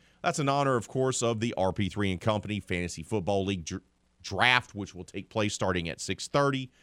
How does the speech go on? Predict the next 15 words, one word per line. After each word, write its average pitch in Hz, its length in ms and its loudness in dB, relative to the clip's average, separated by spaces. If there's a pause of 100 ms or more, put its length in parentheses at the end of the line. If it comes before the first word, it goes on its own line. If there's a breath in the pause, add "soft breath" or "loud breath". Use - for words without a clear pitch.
(360 soft breath)
You 98 100 -2
only 85 160 0
have 80 120 0
two 90 160 -2
minutes 82 380 0
to 78 240 -4
get 78 240 -4
your - 60 -10
picks - 280 -4
in, 64 140 -6
fellas 65 320 -6 (640 soft breath)
and 87 180 0
ladies. 60 360 -8 (640)
Right 135 180 6
now, 123 280 4